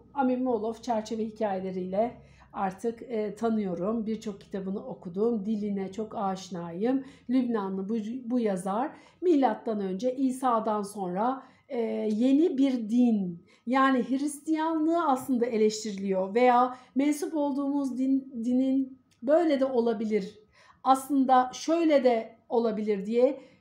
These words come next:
e, annesinden kopartılan, babasından, e, babasının yerine getirilen yeni bir din anlayışıyla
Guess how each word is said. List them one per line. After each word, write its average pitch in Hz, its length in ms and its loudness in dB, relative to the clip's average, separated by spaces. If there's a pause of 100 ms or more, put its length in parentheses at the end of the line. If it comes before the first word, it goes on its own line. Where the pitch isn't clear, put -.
(120)
e, 240 720 4
annesinden 269 680 2
kopartılan, 220 1000 -2
babasından, 240 1040 -2
e, 226 720 -4
babasının 233 720 -4 (300)
yerine 214 360 2
getirilen 214 640 -4
yeni 240 300 -2
bir 214 220 -6
din 277 180 0
anlayışıyla 214 1000 -4